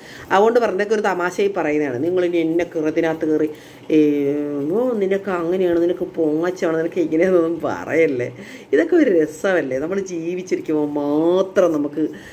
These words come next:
ഇങ്ങനെയൊക്കെ ചെയ്യാൻ പറ്റത്തുള്ളൂ. ചിലരുണ്ട് ഇത്ര പൈസ ഉണ്ടെങ്കിലും സന്തോഷിക്കത്തില്ല,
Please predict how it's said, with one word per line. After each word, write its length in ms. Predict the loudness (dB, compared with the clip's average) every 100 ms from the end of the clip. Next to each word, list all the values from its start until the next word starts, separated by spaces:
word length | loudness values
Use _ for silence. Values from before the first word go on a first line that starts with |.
| -18 -6
ഇങ്ങനെയൊക്കെ 360 | 0 2 2 0
ചെയ്യാൻ 420 | -2 -2 -2 -4
പറ്റത്തുള്ളൂ. 540 | -6 -8 -10 -10 -10
ചിലരുണ്ട് 480 | -4 2 4 4 2
ഇത്ര 460 | -2 -6 0 2 2
പൈസ 360 | 0 0 2 2
ഉണ്ടെങ്കിലും 360 | 0 0 -2
സന്തോഷിക്കത്തില്ല, 1080 | -2 -2 -2 4 6 6 0 -6 -6 -6